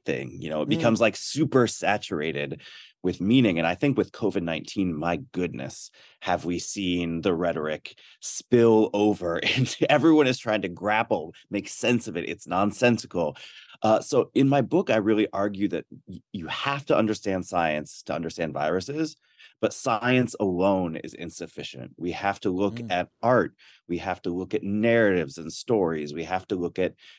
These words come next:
Speaker 1: uh, queer theory and philosophy and what they tell us about how we've always lived alongside, uh, viruses. And through these different sort of methods or ways of looking,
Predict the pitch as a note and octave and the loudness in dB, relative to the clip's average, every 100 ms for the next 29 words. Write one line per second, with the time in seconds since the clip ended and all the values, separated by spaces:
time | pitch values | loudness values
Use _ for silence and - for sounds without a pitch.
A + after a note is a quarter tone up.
0 | - E2+ E2+ - - A#2 A2+ G#2+ - C3 | -4 -2 -2 -4 0 2 4 2 2 4
1 | A2+ F2+ D2+ C#2+ F2 - A#2 C3 A#2 - | 4 2 -2 -6 -4 0 4 4 2 -6
2 | - E2+ D#2 E2 G#2 F#2+ A2 A#2+ - F#2+ | -8 -6 -4 0 0 2 2 2 0 -2
3 | D#2+ E2 - - D#2+ - - F#2 E2+ E2 | 0 -2 -8 -4 -4 -4 -6 -2 0 -2
4 | D2+ - - _ G2+ F2+ - F2+ F2 E2+ | -4 -14 -20 _ -6 -4 0 0 0 -4
5 | - D#2 C#2+ D2 D#2 D2 D2+ D2 C#2 - | -8 -12 -6 -6 -6 -8 -6 -6 -6 -14
6 | - _ - D#2 D2+ C#2+ - F2 E2 E2 | -20 _ -8 -6 -4 -4 -4 -2 0 -2
7 | E2 E2 E2+ F2+ - - - A2+ D#3 D#3+ | -6 -10 -8 -8 -8 -12 -4 4 4 4
8 | C#3 B2 - A#2 - A2+ - - G#2 F#2+ | 4 2 2 0 2 -2 -4 -4 0 0
9 | - _ D#2+ G2+ C3+ A#2+ G2 F#2+ F2+ F#2 | 0 _ -2 0 0 0 0 0 -4 -2
10 | G2+ G#2+ D2+ G2 F3 G#2 G2+ F2 E2+ | -2 -2 -4 -2 0 0 0 0 -6